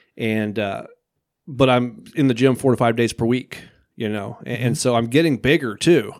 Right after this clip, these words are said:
Speaker 1: but I'm also a little fat, you know, a little <laughs> fatter than, a little fatter than what I want.
Speaker 2: Uh-huh.
Speaker 1: Um, which it's okay, you know. I f-, like you said, it's time. The sweet season has passed.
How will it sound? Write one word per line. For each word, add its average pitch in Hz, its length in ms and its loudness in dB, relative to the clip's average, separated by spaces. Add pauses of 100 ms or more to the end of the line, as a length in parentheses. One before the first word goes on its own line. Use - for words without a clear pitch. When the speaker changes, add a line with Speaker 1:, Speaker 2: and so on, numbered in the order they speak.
(400)
Speaker 1:
but 151 100 0
I'm 151 140 0
also 165 420 4
a - 60 -8
little 156 220 2
fat, 170 440 -2 (280)
you 135 100 0
know, 131 120 4
a 139 40 4
little 127 140 6
<laughs> - 0 -
fatter 131 400 8
than, 139 300 8
a - 540 2 (300)
little 170 220 2
fatter 165 300 6
than 156 120 4
what 156 140 6
I 147 60 6
want. 143 300 2 (100)
Speaker 2:
Uh-huh. 127 260 0 (420)
Speaker 1:
Um, 110 540 -2 (600)
which 170 340 4 (140)
it's 151 160 -2
okay, 135 600 4
you 120 180 -6
know. 120 180 -2
I 120 140 0
f-, - 340 -10 (240)
like 123 340 -8
you 139 80 0
said, 113 280 0 (100)
it's 127 220 0
time. 123 1040 0 (360)
The 127 200 -6
sweet 185 360 -4
season 151 340 2
has 131 140 -2
passed. 110 640 -4